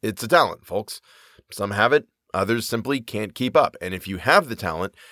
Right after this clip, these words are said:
if you belong to the select few, then listening to the organ is, how should I describe it? It, it's a little bit like having an orgy with an entire Miss Universe competition lathered up in oil, high on the best cocaine you can imagine,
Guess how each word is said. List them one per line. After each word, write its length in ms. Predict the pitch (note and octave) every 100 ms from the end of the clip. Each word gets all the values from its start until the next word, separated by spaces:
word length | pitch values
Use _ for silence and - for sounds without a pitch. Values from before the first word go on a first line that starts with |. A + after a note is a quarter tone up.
| _
if 140 | - G#3+
you 100 | F#3+
belong 460 | G2+ G#2 C#3+ F3
to 100 | D#3+
the 140 | A2 G#2
select 380 | G#2 F#2 D#2+
few, 320 | - F2+ E2+ - _ -
then 120 | C#3
listening 320 | E3+ G#3 G3 F#3+
to 60 |
the 120 | E3
organ 420 | B2+ C3+ C3 C3 B2
is, 380 | A#2 A2 - - _ _ _ _ _ _ _ _ _ - -
how 220 | - D#3+
should 160 | C3+ B2+
I 40 |
describe 400 | G2+ - D#2 D2
it? 140 | D#2+
It, 300 | C3 C#3 - _
it's 180 | D#3 -
a 80 | E3+
little 320 | D3 G3+ B3+
bit 300 | A3+ C4 G#3+ _ _ _
like 320 | C#3 C3+ - _ _ _ _
having 380 | - E3+ G3 G3+
an 120 | E3 -
orgy 540 | D3 A#2+ F2 E2 E2+ A2
with 160 | A2+
an 80 | B2+
entire 440 | A#2 - E3+ F#3+
Miss 320 | D#3+ C#3+ - D3+
Universe 380 | C#3+ B2 A#2+
competition 680 | - A#2+ A2 A#2 G#2+ A2 G#2
lathered 380 | A2 C#3+ D#3+ C#3+
up 140 | C3
in 100 | B2
oil, 320 | F#2 G#2 G#2 - - _
high 440 | - D#3 E3 F3+ F3+
on 200 | C#3+ C#3
the 120 | A#2+ A2
best 500 | E2 C#3+ G#3+ - -
cocaine 520 | F3+ E3+ E3 D#3 D3
you 100 | C#3
can 140 | D3
imagine, 460 | C3 A2 G#2 G#2+